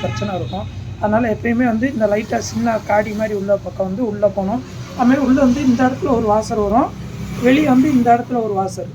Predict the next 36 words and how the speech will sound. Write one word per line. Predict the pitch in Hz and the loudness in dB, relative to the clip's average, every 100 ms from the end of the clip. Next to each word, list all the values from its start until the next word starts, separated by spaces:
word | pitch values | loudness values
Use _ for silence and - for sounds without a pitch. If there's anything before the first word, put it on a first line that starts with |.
| - - | -14 -10
இந்த | 202 190 | -4 -2
இடத்துல | 180 185 170 | -2 -4 -4
வாசரு, | 185 - 175 202 - - - - | -4 -6 -6 -8 -10 -14 -14 -2
இந்த | 220 208 | 4 4
வாசரை | 226 233 196 | 4 0 0
கவனமா | 202 214 214 254 349 - | 0 0 0 0 -2 -4
ரெண்டு | 214 214 220 | -2 2 4
வாசரையும் | 214 233 240 233 196 | 4 2 0 0 -2
வச்சு | 180 269 359 - - 214 240 | 0 0 -2 -8 -10 -8 -2
இந்த | 262 254 | 2 2
இடத்துல | 254 262 254 | 2 2 0
வந்து | 233 240 330 | 2 -2 -2
இந்த | 262 214 | -2 0
கவர் | 214 226 247 | 2 2 4
வரும். | 208 185 - - - - - - | 2 0 -4 -14 -16 -18 -6 0
இந்த | 214 | 2
கவர் | 226 233 254 320 | 4 4 4 2
மாட்டும் | 320 233 220 | 2 0 0
போது | 208 208 277 370 - - - - | 0 2 0 -2 -12 -20 -18 -2
நமக்கு | 240 233 233 | 0 0 0
வந்து | 220 269 | -2 0
இந்த | 285 240 254 | 4 4 4
ஸ்டெடி | 254 262 262 269 | 0 0 0 2
பின்னு, | 240 247 269 | 4 6 6
இந்த | 233 220 | 4 0
ஸ்டெடி | 233 247 - | -2 -2 -2
பின்னு, | 214 214 | -2 0
இந்த | 202 | 0
ரெண்டு | 208 214 208 | 0 0 -2
ஸ்டெடி | 233 240 262 | -2 -2 0
பின்னு | 233 262 233 | 2 2 0
இருக்கா | 233 247 | -2 0
என்னன்னு | 233 220 226 349 - - - - | 0 0 -2 -4 -10 -12 -6 0
கரெக்டா | 240 - 302 | 0 0 -2
செக் | - 247 - | 0 -2 2
பண்ணி | 277 | 4